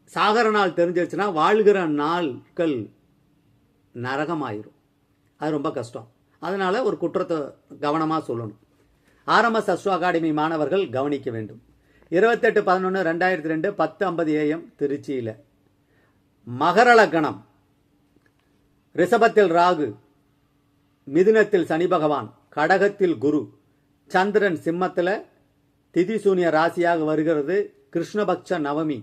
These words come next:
செவ்வாய் சுக்கிரன் துலாத்துல, சூரியன் புதன் கேது விருச்சகத்துல, விருச்சகமும் திதி சூனிய ராசியாக வருகிறது. கிருஷ்ணபக்ஷ நவமி, சிம்மமும் விருச்சகமும் திதி சூனிய ராசிகள்.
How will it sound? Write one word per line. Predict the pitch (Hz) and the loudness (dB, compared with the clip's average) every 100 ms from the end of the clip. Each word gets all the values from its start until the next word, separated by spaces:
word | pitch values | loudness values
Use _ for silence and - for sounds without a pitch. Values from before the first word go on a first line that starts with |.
| - _ _ _ _ _ _ _ - | -16 _ _ _ _ _ _ _ 0
செவ்வாய் | 185 220 214 | 4 6 6
சுக்கிரன் | 202 - 180 123 101 _ _ _ | 4 0 -2 -2 -8 _ _ _
துலாத்துல, | 127 165 175 175 151 127 - - | -2 2 2 2 0 -2 -6 0
சூரியன் | 185 202 202 160 | 4 6 6 2
புதன் | 165 151 120 | -2 -2 0
கேது | 151 139 135 | 0 0 -2
விருச்சகத்துல, | 147 170 151 127 131 120 | -2 -2 -2 -4 -6 -4
விருச்சகமும் | 156 190 208 165 160 180 160 | -4 0 0 0 -4 -4 -6
திதி | 147 185 | -4 -6
சூனிய | 180 165 147 | -4 -4 -4
ராசியாக | 139 123 135 127 120 | -6 -4 -4 -4 -6
வருகிறது. | 107 104 98 98 113 _ _ _ _ | -8 -10 -12 -16 -18 _ _ _ _
கிருஷ்ணபக்ஷ | 185 180 220 294 - 175 151 | -4 0 0 0 -2 -4 -2
நவமி, | 160 170 240 - _ _ _ | -2 -4 -6 -10 _ _ _
சிம்மமும் | 175 180 196 190 226 | -4 -2 -2 -2 -2
விருச்சகமும் | 160 156 170 165 185 | -2 -2 -4 -6 -6
திதி | 156 143 - | -6 -6 -6
சூனிய | 143 131 117 | -8 -6 -6
ராசிகள். | 110 113 101 | -8 -12 -16